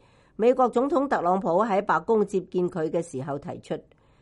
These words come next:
要中國國家主席習近平嚟華盛頓同佢進行簽約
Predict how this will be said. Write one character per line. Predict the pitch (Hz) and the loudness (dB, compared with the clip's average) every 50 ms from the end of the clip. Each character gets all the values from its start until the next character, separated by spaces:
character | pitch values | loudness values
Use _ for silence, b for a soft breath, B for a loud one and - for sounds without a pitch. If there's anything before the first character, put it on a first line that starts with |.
| b b b b | b b b b
要 | - 185 196 196 | 2 4 4 4
中 | 196 226 226 220 | 6 4 2 2
國 | 208 190 | 2 2
國 | 180 185 180 | 2 2 0
家 | 185 214 208 202 | 2 2 2 2
主 | 196 - 190 | 0 0 -2
席 | 202 196 196 175 147 | -2 -2 -2 -2 -2
習 | - 185 170 151 | 0 -2 -2 0
近 | 175 170 170 | -2 -4 -4
平 | 170 220 151 147 147 151 | -4 -4 -4 -4 -4 -4
嚟 | 156 151 151 156 | -2 -4 -2 -2
華 | 156 156 156 165 | 0 -2 -2 -2
盛 | - 196 196 202 180 | -2 -2 -2 -2 0
頓 | 185 175 175 170 170 160 | 0 0 0 -2 -4 -4
同 | - 180 156 156 151 | -6 -6 -6 -6 -4
佢 | - 170 175 190 196 | -2 0 0 0 0
進 | 196 - 202 196 208 | 0 0 -2 -2 -2
行 | 202 151 147 | -2 -4 -6
簽 | 147 - - 240 233 | -6 -6 -6 -4 -2
約 | 214 185 | 0 -2